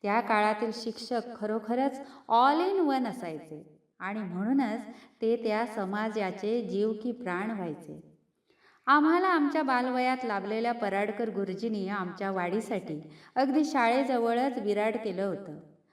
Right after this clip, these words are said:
वास्तविक त्यांचे घर शाळेपासून आठ किलोमीटर अंतरावर, पण गुरुजींचे घरी जाणे शनिवार रविवारचे असायचे. शाळेनंतरच्या मोकळ्या वेळात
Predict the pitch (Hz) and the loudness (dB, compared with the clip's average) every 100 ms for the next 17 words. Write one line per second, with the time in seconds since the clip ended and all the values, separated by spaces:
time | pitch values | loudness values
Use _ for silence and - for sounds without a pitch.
0 | _ 254 277 262 320 330 330 262 247 269 | _ 2 2 4 2 2 0 0 0 0
1 | 262 240 269 247 240 247 254 285 269 269 | 2 2 2 2 0 2 2 2 -2 0
2 | 285 269 254 320 285 302 269 277 277 277 | 0 2 4 2 0 0 2 2 0 0
3 | 240 180 160 151 151 160 - _ _ _ | 0 -2 -6 -8 -10 -14 -20 _ _ _
4 | _ 254 247 226 240 254 247 240 247 247 | _ 0 2 4 4 4 2 0 2 2
5 | 202 214 240 233 220 233 269 254 214 214 | 2 0 2 2 2 0 -2 0 -2 0
6 | 226 262 254 196 196 196 196 - 247 247 | 2 2 2 0 0 0 -2 -4 -2 -2
7 | 254 151 156 156 151 - _ _ _ _ | -4 -8 -8 -12 -14 -18 _ _ _ _
8 | _ - - 190 202 226 202 180 202 202 | _ -12 -2 2 2 2 0 -2 -2 0
9 | 214 202 185 190 202 196 220 247 202 | -2 -2 -4 -2 0 0 2 2 2